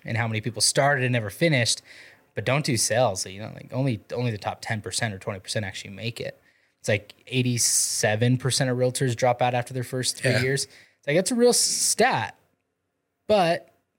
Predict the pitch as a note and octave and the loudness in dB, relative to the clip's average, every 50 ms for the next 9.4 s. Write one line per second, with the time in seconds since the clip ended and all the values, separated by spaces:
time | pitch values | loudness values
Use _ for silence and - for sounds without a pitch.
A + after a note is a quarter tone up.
0 | _ _ C#3 D#3 F3 F3+ D#3+ D3+ D#3+ F3 F#3+ E3+ F3+ F#3+ A3 C#4 C#4 - C#3+ G#2+ | _ _ -4 -2 0 0 2 2 2 2 2 0 0 0 -2 -2 0 -2 -4 -2
1 | G#2 G2 - - G#2 F2 E2 - - _ _ _ _ - - C#3 - - G3 G3 | -2 -6 -4 -2 -2 -2 -2 -6 -10 _ _ _ _ -4 -4 -2 0 0 0 2
2 | - D3 G#2+ A#2 B2 C3+ C3+ B2+ - A2+ G#2 G#2 G#2 G2 G2 F#2+ F#2 E2 - - | 2 2 2 2 2 2 0 0 0 0 0 0 2 2 4 4 4 4 2 -2
3 | - _ _ _ _ _ _ _ _ _ _ _ _ - F#2 - A2+ A2 A#2+ A#2+ | -10 _ _ _ _ _ _ _ _ _ _ _ _ -2 0 0 2 2 2 2
4 | A2+ G#2 G#2+ G2+ G2 G2+ G2 G#2+ A#2+ C3+ C#3 C#3+ C#3+ - - C#3 C3+ C#3+ D3 E3 | 2 2 0 0 0 0 2 0 0 0 0 0 0 2 0 2 2 2 2 0
5 | E3+ - - - - _ - - A2 - G2 G2 G2 G2 A2 A#2 A2 - F2+ F#2 | 0 0 -4 -6 -8 _ -8 -8 -2 0 0 2 4 4 4 2 2 0 0 0
6 | F#2+ G2 A2+ B2 C3+ D3+ D3+ - - C#3 B2+ A#2+ A2+ A2 - _ _ _ - A#2 | 0 2 2 0 0 0 0 -2 0 2 2 2 0 -2 -6 _ _ _ -4 -4
7 | - A#2 - - D3 D3+ - G3+ F#3 - - G#2 G2 G2 G#2 A#2+ C#3 D3 D3 D3 | -2 -2 -4 -4 -4 0 2 2 2 2 2 0 2 4 4 4 2 2 -2 0
8 | - C3+ C#3 C#3 - D3 C#3+ C#3+ C#3 C#3 C3 - C3+ B2+ C3 - - - C3+ C3 | 2 2 2 2 2 0 0 0 0 -2 -2 0 0 0 0 -2 0 0 0 2
9 | C3 C3 C3+ D3 D#3 D3+ - | 2 4 4 2 2 0 -2